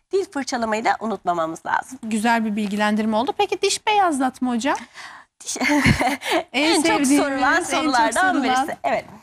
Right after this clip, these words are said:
Speaker 1: Şimdi diş beyazlatmasını ben öneriyorum. Kişi dişinin renginden memnun değil ise beyazlatabilir. Ama kozmetik yerlerinde değil, diş hekiminde beyazlatılır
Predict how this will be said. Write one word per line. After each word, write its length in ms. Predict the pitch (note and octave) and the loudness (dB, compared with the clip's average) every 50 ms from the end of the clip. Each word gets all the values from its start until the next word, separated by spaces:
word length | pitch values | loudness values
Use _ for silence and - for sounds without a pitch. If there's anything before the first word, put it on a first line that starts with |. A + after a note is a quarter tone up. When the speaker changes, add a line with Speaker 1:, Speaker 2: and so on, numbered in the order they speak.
| - - - - - - | -18 -18 -16 -18 -14 -8
Speaker 1:
Şimdi 180 | F#4+ G4+ G4+ C5 | -6 -6 -4 -4
diş 160 | - - - | -6 -4 -2
beyazlatmasını 720 | A#4+ G#4 E4 C#4+ C#4 C4+ C#4 C#4+ - D4 E4 - B4+ C5+ C5+ | 0 2 2 2 2 2 0 0 -2 -6 -8 -8 -8 -6 -2
ben 360 | - A4 G#4+ A#4 - - - E4+ | 0 0 0 -2 -4 -4 -2 0
öneriyorum. 520 | D#4 F4 E4 C#4 C#4 B3+ A3+ A#3+ C4+ G#4+ - | 0 0 0 0 0 0 -2 -2 -2 -4 -6
Kişi 340 | - - G#4+ - - - C#4+ | -8 -8 -6 -6 -6 -6 -6
dişinin 340 | G#4+ G#4 - D#4+ C#4+ C#4+ C#4+ | -6 -6 -6 -4 -4 -2 -2
renginden 440 | E4 E4 D#4 D4 C#4 B3+ A#3 - - | -2 0 0 0 2 2 0 0 0
memnun 440 | B3+ C#4+ D#4+ D#4+ D4+ C4 A3+ G3+ | 0 0 0 0 0 0 0 0
değil 280 | F3+ G#3+ B3 C#4+ C#4+ A3 - _ | -2 0 0 0 0 -2 -4 _
ise 380 | - B3 - - - F3 G3+ - _ _ | -10 -8 -8 -6 -4 -4 -4 -6 _ _
beyazlatabilir. 800 | - A#4+ B4 A#4+ A4 F#4 G4+ - - A#4+ A#4+ G4 B3+ F#3+ E3 - - _ _ _ - _ _ _ _ _ _ _ - | 0 2 4 4 2 2 -2 -2 -2 -2 -2 -2 -2 -2 -4 -6 -10 _ _ _ -20 _ _ _ _ _ _ _ -4
Ama 420 | - - B4 A4+ F#4+ - - D5 - _ _ _ - - | -2 -2 0 2 2 2 2 0 -4 _ _ _ -4 -2
kozmetik 580 | D#4+ E4+ D#4+ D#4+ D#4 E4 E4 - A#4+ - _ - | -2 -2 0 0 -2 -2 -2 -4 -10 -12 _ -4
yerlerinde 800 | C4 B3+ A#3 A#3 A3+ A3 G#3+ G#3+ G#3+ G#3 G#3 A3 A#3+ B3 F#4+ G4 - | 0 2 2 2 0 0 -2 -4 -4 -4 -4 -6 -4 -2 -4 -4 -4
değil, 420 | F#3 F3 F#3 A#3 B3 A3 G3 C3+ - - - A#3+ - _ - | -6 -6 -4 -2 -2 -2 -2 -4 -8 -12 -20 -20 -14 _ -4
diş 260 | D4+ E4+ - - - | -2 -2 -2 -4 -4
hekiminde 580 | C#4 - - - A3 A3+ A3 A3 A3 A#3 A#3 G#3 | -6 -6 -8 -8 -8 -8 -6 -4 -4 -2 -2 0
beyazlatılır 720 | G3+ F3 E3 E3 E3 - E3+ E3 - G3 E3 D#3+ D#3 D#3+ | 0 2 2 0 0 -4 -10 -12 -10 -10 -8 -8 -8 -10